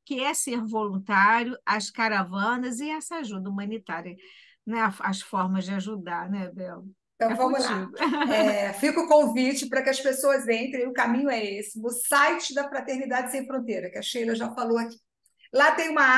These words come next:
Speaker 2: aba, é, como ajudar, então
Speaker 1: É,
Speaker 2: tem todas
Speaker 1: como a-,
Speaker 2: as possibilidades,
Speaker 1: é, como
Speaker 2: como
Speaker 1: ajudar, como
Speaker 2: apoiar.
Speaker 1: torne-se um padrinho, apadrinhe.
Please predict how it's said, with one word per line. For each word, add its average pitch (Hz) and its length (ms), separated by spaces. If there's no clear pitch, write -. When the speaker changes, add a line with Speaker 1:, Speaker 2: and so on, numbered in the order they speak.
Speaker 2:
aba, 254 240
é, 233 560
como 262 220
ajudar, 247 600
então 208 120
Speaker 1:
É, 214 200
Speaker 2:
tem 208 100
todas 277 160
Speaker 1:
como 294 100
a-, 240 40
Speaker 2:
as - 100
possibilidades, 226 1000
Speaker 1:
é, - 60
como 214 140
Speaker 2:
como - 0
Speaker 1:
ajudar, 220 500
como 226 160
Speaker 2:
apoiar. 226 240
Speaker 1:
torne-se 226 360
um 220 80
padrinho, 208 640
apadrinhe. 208 800